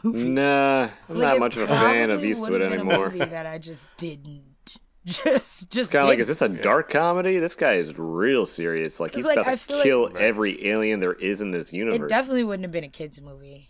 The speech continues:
Speaker 2: No.
Speaker 3: Exactly. No, definitely
Speaker 1: Like,
Speaker 3: not.
Speaker 1: Will Smith automatically, like,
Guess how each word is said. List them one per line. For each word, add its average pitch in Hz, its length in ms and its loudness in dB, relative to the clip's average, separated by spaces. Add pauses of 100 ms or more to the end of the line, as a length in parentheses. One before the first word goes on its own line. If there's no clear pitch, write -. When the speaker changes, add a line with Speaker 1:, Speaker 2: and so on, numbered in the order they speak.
(160)
Speaker 2:
No. 85 580 -4 (460)
Speaker 3:
Exactly. 107 420 -8 (180)
No, 104 200 -8
definitely 95 300 -10
Speaker 1:
Like, - 80 -12
Speaker 3:
not. 170 100 -14
Speaker 1:
Will 269 180 -2
Smith 240 380 -2
automatically, 190 720 -2
like, 160 500 -10